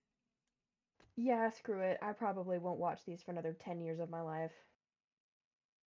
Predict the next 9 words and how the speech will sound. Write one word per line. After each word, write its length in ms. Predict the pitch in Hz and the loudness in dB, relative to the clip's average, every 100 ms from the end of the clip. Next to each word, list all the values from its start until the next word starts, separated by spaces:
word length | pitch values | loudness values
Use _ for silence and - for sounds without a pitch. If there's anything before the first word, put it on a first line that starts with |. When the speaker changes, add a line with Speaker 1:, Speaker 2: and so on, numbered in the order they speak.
| _ _ _ _ _ - | _ _ _ _ _ -10
Speaker 1:
Unless 420 | 196 196 190 - | -4 -2 -2 -2
we 140 | 202 185 | -2 0
have 320 | 180 175 185 - | 0 -2 -4 -6
a 280 | 175 170 160 175 | -4 -4 -6 -8
movie 340 | 180 180 170 | -6 -6 -6
night 260 | 165 156 - | -8 -10 -10
in 160 | 165 | -10
the 60 | 160 | -10
Discord. 480 | 151 147 - 139 | -10 -10 -12 -12